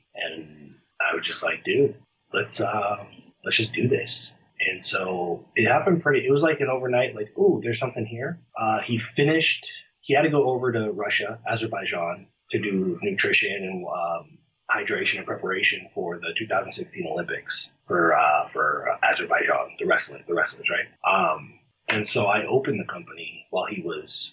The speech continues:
while he was overseas. Uh, it probably got a hundred members, like, overnight. And then, uh, when he moved back, we expanded to remote, 'cause it was all local at the time. Uh, we expanded to remote, and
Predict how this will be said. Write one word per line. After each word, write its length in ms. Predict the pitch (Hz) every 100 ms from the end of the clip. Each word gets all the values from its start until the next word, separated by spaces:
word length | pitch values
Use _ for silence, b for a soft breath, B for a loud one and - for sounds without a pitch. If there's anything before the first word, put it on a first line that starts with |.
| _
while 160 | 82
he 60 | -
was 100 | -
overseas. 640 | 104 - - - 117 - - - -
Uh, 140 | - -
it 160 | - - _ _ _ 113
probably 220 | - -
got 120 | -
a 40 | -
hundred 280 | - -
members, 480 | 85 - - - - - _ -
like, 180 | - - - _ _ -
overnight. 420 | - - - - - -
And 260 | - 95
then, 340 | 95 - 87 82
uh, 400 | - 82 80 - 85 87 -
when 120 | 127 113
he 140 | 104
moved 200 | 95 -
back, 340 | 123 123 117
we 80 | 95
expanded 720 | 87 - - - - - - -
to 120 | -
remote, 440 | - - - -
'cause 100 | -
it 40 | 139
was 80 |
all 200 | 143 127
local 380 | 110 110 - -
at 60 | -
the 80 | -
time. 400 | - - - - -
Uh, 160 | 104 95 107
we 60 |
expanded 420 | 104 - 110 107
to 100 | -
remote, 480 | 104 95 92 104 135 - - -
and 640 | - - - - 185 -